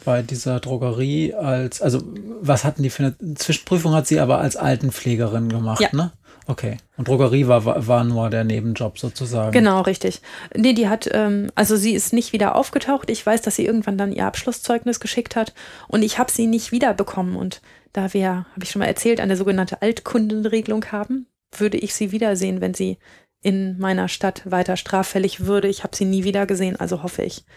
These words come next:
Speaker 2: dass aus ihr was Anständiges geworden ist. Ich glaub
Speaker 1: Mhm.
Speaker 2: das aber auch.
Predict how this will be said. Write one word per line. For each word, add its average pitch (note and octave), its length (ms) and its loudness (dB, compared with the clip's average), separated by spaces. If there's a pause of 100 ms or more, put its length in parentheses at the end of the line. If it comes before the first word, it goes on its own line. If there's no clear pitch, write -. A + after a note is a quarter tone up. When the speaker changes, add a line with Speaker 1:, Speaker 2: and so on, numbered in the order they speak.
(760)
Speaker 2:
dass A#3 160 4
aus F#3+ 140 2
ihr F#3 120 2
was F3+ 120 4
Anständiges E3 560 -2
geworden E3+ 360 -2
ist. - 240 -12 (360)
Ich - 120 -4
glaub A3 180 2
Speaker 1:
Mhm. A#2 40 -2
Speaker 2:
das - 160 -2
aber - 180 -12
auch. - 160 -18